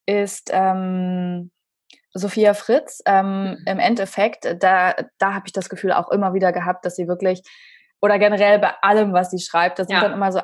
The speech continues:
Speaker 1: eins, zwei Sätze und man denkt sich so, <gasps> „Oh“, und muss wirklich tiefer Luft
Speaker 2: Wo
Speaker 1: holen.
Speaker 2: kommt
Speaker 1: Also,
Speaker 2: das jetzt
Speaker 1: ähm,
Speaker 2: her?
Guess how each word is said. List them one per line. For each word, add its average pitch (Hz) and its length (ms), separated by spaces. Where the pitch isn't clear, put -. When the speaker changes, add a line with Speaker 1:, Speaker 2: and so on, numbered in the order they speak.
Speaker 1:
eins, 247 320
zwei 208 220
Sätze 208 240
und 196 60
man 190 100
denkt 185 180
sich - 100
so, 175 300
<gasps> - 20
„Oh“, 302 280
und 220 100
muss 226 160
wirklich 214 220
tiefer 202 260
Luft 175 180
Speaker 2:
Wo 240 80
Speaker 1:
holen. 165 140
Speaker 2:
kommt - 120
Speaker 1:
Also, 175 240
Speaker 2:
das 175 60
jetzt 170 160
Speaker 1:
ähm, 170 60
Speaker 2:
her? 277 840